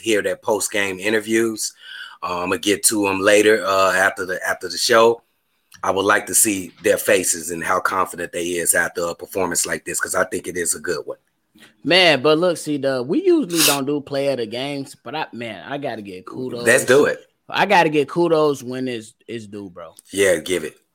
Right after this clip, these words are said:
Speaker 2: Alex Caruso.
Speaker 1: Yes.
Speaker 2: With the defense, with the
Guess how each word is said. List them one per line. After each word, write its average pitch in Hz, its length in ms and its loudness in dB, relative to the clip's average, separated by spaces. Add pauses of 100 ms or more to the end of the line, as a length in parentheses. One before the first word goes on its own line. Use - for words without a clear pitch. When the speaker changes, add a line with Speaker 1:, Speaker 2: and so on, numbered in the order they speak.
(260)
Speaker 2:
Alex 220 440 6
Caruso. 175 760 0
Speaker 1:
Yes. 85 500 0 (400)
Speaker 2:
With 156 240 -2
the 139 140 0
defense, 156 920 -4 (300)
with 156 340 2 (460)
the 131 300 -2